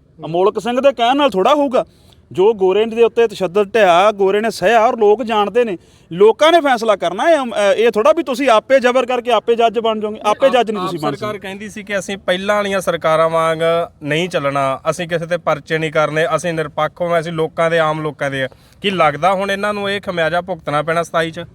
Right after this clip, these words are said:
Speaker 1: ਦੇਖੋ, ਇਹ ਜਿਹੜੀ ਵਰਲਡ ਵਾਈਡ ਹੀ ਪੋਲਿਟਿਕਸ ਆ, ਜਿੱਦਾਂ ਮੋਦੀ ਹੋਰੀ ਕਹਿੰਦੇ ਆ, ਸ਼ੁਕਲੇ ਆ ਸਾਡੇ, ਜਿੱਦਾਂ ਟਰੰਪ ਹੋਰੀ ਕਹਿੰਦੇ ਆ,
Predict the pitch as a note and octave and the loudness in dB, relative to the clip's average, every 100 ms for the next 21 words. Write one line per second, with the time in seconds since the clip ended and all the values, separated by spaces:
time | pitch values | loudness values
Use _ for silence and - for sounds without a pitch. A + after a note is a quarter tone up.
0 | _ - D#3+ G#3+ - B3 B3 B3 - A3+ | _ -6 2 2 4 6 4 2 -2 -2
1 | A#3 A3+ A#3 D#3+ F3 F#3+ G#3 G3+ G#3 G#3 | 2 0 0 0 2 2 4 4 4 0
2 | - E3+ E3+ F3+ E3+ E3+ F3+ F#3+ - C#3+ | 0 0 0 -2 -4 -2 -2 -4 -16 -8
3 | D#3 F#3 F#3+ E3+ D3+ G3+ G#3 G#3 F#3+ G#3+ | -2 -2 0 -2 0 0 0 0 0 4
4 | G#3+ G3 F3 _ C#3+ - E3 F3 F#3+ F3 | 6 4 2 _ -12 -6 -2 0 2 2
5 | E3+ D#3+ F3 E3+ D#3 F3 - F3+ G3+ G#3 | 2 2 -2 -2 0 0 2 0 2 2
6 | G3+ F3+ G3 G3+ F3+ F3 | 2 0 4 4 4 0